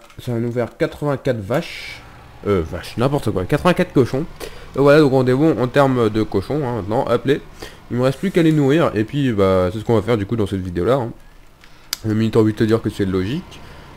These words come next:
Hop, les, vas-y. Euh, du coup, là, on va passer par la droite, parce que par la gauche, ça va être un peu chaud pour rentrer là-bas. Vas-y, tourne. Putain.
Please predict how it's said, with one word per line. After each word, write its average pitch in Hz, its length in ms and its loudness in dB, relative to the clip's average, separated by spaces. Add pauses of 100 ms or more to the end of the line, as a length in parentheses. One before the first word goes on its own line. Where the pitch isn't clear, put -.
(120)
Hop, 101 140 -2 (180)
les, 135 140 2
vas-y. 110 340 -2 (220)
Euh, 104 340 4
du 131 140 -6
coup, 127 120 -6
là, 117 80 0
on 110 60 0
va 101 120 -2
passer - 220 -2
par 147 140 0
la 110 80 2
droite, 135 280 0
parce - 140 -12
que 110 100 -4
par 95 200 -2
la 95 100 0
gauche, 117 200 -6
ça 92 60 -4
va 90 60 -4
être 87 80 -8
un 92 40 -2
peu 120 140 -8
chaud - 120 -4
pour 131 160 -6
rentrer 98 260 -2
là-bas. 98 280 0 (480)
Vas-y, 87 140 -10
tourne. 123 360 -2 (3000)
Putain. - 200 -16